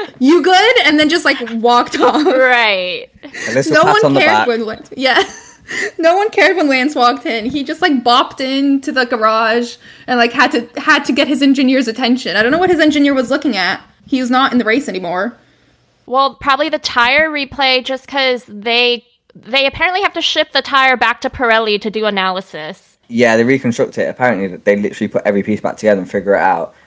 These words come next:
Speaker 3: They showed a picture of it, um, and I think Paul di Resta on the, uh, the commentary was like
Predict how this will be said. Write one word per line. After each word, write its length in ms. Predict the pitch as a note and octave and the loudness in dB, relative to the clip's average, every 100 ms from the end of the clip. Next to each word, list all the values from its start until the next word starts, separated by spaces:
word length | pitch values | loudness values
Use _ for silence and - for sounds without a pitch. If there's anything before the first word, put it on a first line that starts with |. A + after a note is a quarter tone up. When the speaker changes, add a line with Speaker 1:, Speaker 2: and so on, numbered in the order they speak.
| _ | _
Speaker 3:
They 120 | A#2 | -2
showed 200 | B2 D#3 | 2 2
a 40 | E3+ | 2
picture 300 | E3+ - A2 | -2 0 0
of 100 | F#2+ | 2
it, 100 | F2 | 0
um, 460 | F#2+ F#2 F#2+ F2 - | 0 -2 -4 -10 -12
and 120 | G2+ | -12
I 20 | |
think 200 | G2+ - | -10 -8
Paul 120 | - G#2+ | -2 0
di 60 | |
Resta 280 | A2+ A#2 G#2 | 2 0 0
on 100 | F#2+ | 0
the, 140 | F#2+ F#2 | 0 0
uh, 180 | F2+ - - - _ _ _ _ _ | 0 -4 -12 -20 _ _ _ _ _
the 80 | G#2+ | -4
commentary 500 | B2 A#2 G#2 G2 F#2+ | 0 0 2 0 0
was 160 | F#2 F#2 | -2 0
like 320 | F#2 F2+ - | 2 2 -2